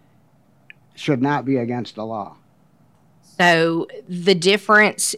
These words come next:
Speaker 2: is a parent saying to the librarian, "My child cannot check this book out." The court found that to be appropriate.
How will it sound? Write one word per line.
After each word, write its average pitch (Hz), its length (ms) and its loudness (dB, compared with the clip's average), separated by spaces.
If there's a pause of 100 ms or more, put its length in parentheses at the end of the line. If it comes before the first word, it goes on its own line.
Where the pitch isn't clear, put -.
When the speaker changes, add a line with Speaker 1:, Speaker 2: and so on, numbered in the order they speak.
Speaker 2:
is 160 840 2 (1700)
a 165 240 2
parent 208 1080 2
saying 165 760 2
to 165 260 4
the 180 100 4
librarian, 156 1080 2 (480)
"My 170 260 4
child 170 560 2
cannot 156 480 2
check 156 300 -2
this 165 180 -2
book 165 380 -2
out." 143 580 -2 (920)
The 175 100 2
court 175 460 4
found 156 340 2
that 147 260 4
to 185 100 -2
be 180 140 4
appropriate. 151 960 0